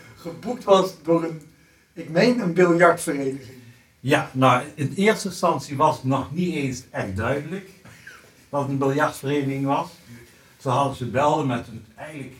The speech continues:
Speaker 2: ze voelden een hoop bombarding op. Van: "Ja, wij als vereniging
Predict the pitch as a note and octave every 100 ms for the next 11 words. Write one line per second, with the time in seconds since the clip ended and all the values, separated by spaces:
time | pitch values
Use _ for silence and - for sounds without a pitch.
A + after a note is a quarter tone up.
0 | - - G2+ C#3 C#3 G#2+ G2 B2 A#2+ G2+
1 | A2+ A2 A#2 A#2+ A#2+ A2 B2+ C3+ - _
2 | _ _ _ - G#2+ G#2+ C3 B2+ A#2+ C#3
3 | E3+ - A#2+ - A2+ G#2+ D3 E3 E3 E3+
4 | F3+